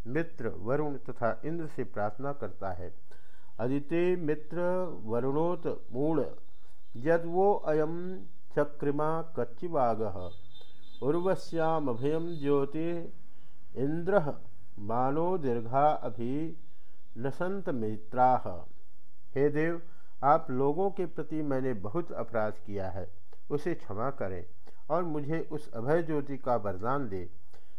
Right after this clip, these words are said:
जिसमें हमें अज्ञान क्लेशदायक न हो। दूसरी बात यह देखी जाती है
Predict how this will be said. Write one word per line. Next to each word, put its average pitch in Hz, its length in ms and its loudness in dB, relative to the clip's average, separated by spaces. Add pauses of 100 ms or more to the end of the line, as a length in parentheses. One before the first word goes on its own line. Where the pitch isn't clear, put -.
(140)
जिसमें 160 420 0
हमें 135 480 0
अज्ञान 127 640 0
क्लेशदायक 113 1000 0
न 92 100 -2
हो। 87 380 -2 (800)
दूसरी 196 380 2
बात 185 340 4
यह 143 160 2
देखी 151 400 0
जाती 120 380 2
है 135 220 0